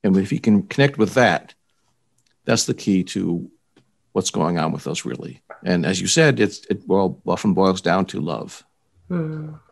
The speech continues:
Speaker 2: Hmm. Well, I thank you so much for coming on as my guest today. I mean, I just, I, it, the In-, International Association of Near-Death Experience is an organization you helped launch.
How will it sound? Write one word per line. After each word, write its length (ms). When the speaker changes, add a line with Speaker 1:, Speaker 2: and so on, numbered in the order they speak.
Speaker 2:
Hmm. 240
Well, 120
I 140
thank 340
you 100
so 560
much 400
for 220
coming 280
on 180
as 180
my 180
guest 480
today. 500
I 80
mean, 160
I 40
just, 420
I, 300
it, 280
the 160
In-, 180
International 600
Association 880
of 60
Near-Death 400
Experience 680
is 140
an 100
organization 840
you 120
helped 260
launch. 540